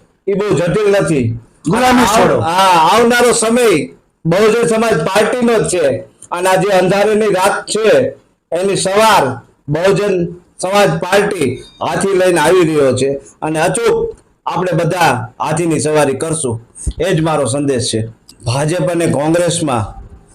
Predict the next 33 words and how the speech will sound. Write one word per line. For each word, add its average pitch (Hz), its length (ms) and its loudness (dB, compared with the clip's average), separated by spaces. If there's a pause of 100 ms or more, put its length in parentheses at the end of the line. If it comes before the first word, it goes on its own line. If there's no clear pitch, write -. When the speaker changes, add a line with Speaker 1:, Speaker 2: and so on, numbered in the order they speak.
(220)
Speaker 1:
જે 147 560 0 (160)
ખોટી 233 360 0
મહેનત 220 420 2
કરી 175 180 -2
રહ્યા 135 280 0
છે, 107 280 -4 (460)
Speaker 2:
હમ. 147 240 0
Speaker 1:
ખરેખર 185 800 -2 (280)
તમારું 196 440 0
દુઃખ 208 260 -2
દર્દ 170 440 0 (560)
અને 196 200 -2
તમને 202 520 2
ડગલે 190 380 0
ને 196 100 0
પગલે 196 340 -2
સાથ 190 360 0
દેનારી 180 480 0
જો 175 180 -2
કોઈ 156 180 -4 (100)
પાર્ટી 190 380 0
હોય 156 360 0 (280)
તો 160 60 0
એક 170 340 0
માત્ર 165 380 -2
ને 151 80 0
માત્ર 151 320 -2
બહુજન 143 380 0
સમાજ 135 240 -4
Speaker 2:
સમાજ 139 140 -4
Speaker 1:
પાર્ટી 131 460 -2
છે. 117 220 -2 (440)
તો 208 60 -4